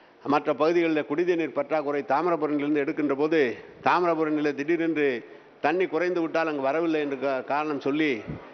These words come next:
மேற்கு தொடர்ச்சி மலை அருகிலேயே கிணறுகள் மூலமாக தண்ணீர் கொடுக்கலாம் என்று ஒரு ஆய்வு செய்யப்பட்டது. அப்படி ஆய்வு செய்யப்பட்டு கிணறுகள் வெட்டலாம் என்று வருகிற போது ஒன்பது மாதம் தான் அதில் தண்ணீர் வரும், மூன்று மாதம் தண்ணி இருக்காது என்று சொன்ன காரணத்தால்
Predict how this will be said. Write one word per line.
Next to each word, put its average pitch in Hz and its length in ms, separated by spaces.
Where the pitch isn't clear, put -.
மேற்கு 202 340
தொடர்ச்சி 165 340
மலை 147 220
அருகிலேயே 147 680
கிணறுகள் 180 400
மூலமாக 156 440
தண்ணீர் 147 380
கொடுக்கலாம் 143 380
என்று 131 200
ஒரு 123 100
ஆய்வு 147 240
செய்யப்பட்டது. 123 680
அப்படி 147 280
ஆய்வு 175 320
செய்யப்பட்டு 160 420
கிணறுகள் 175 440
வெட்டலாம் 160 420
என்று 147 180
வருகிற 147 280
போது 151 520
ஒன்பது 185 480
மாதம் 165 340
தான் 175 180
அதில் 143 280
தண்ணீர் 151 300
வரும், 160 200
மூன்று 151 260
மாதம் 147 280
தண்ணி 143 220
இருக்காது 147 380
என்று 131 160
சொன்ன 131 260
காரணத்தால் 127 600